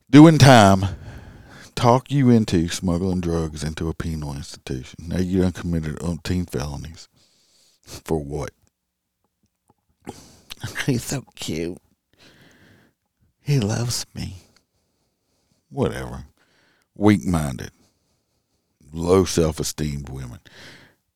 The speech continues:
However else would you let some <laughs> convict trick you in this shit?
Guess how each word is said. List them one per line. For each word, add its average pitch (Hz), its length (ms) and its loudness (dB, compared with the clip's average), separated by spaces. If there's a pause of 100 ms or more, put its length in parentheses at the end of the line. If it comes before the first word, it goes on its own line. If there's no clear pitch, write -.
(160)
However 95 640 6
else 92 340 4
would 80 180 -4
you 87 120 -8
let 85 400 -2
some - 520 -6
<laughs> - 40 -18
convict 87 840 -6 (680)
trick - 340 0
you 73 160 -8
in 71 100 -6
this 73 120 -10
shit? - 240 -6